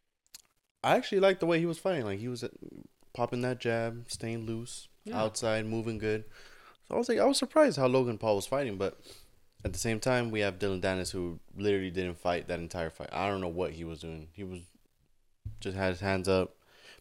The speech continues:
Speaker 1: moving forward, and that's it. And at the end, there was, like, a little brawl, scuffle, whatever you wanna call it. And then we, uh, the Tommy Fury fight versus K S I. Um,
Speaker 2: That one.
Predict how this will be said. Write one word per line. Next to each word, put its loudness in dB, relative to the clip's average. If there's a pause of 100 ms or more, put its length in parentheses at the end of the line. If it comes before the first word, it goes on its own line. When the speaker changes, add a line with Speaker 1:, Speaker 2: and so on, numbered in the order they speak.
Speaker 1:
moving 4
forward, 6
and -2
that's -4
it. -2
And -4
at 0
the -2
end, -2
there -2
was, -4
like, -6
a -4
little 0
brawl, 2
scuffle, -4
whatever -4
you -8
wanna -8
call -4
it. -10 (800)
And -6
then 0
we, -6 (120)
uh, -2
the -2
Tommy -6
Fury -2
fight -4
versus -8
K -4
S -6
I. -2 (120)
Um, -10 (200)
Speaker 2:
That -6
one. -12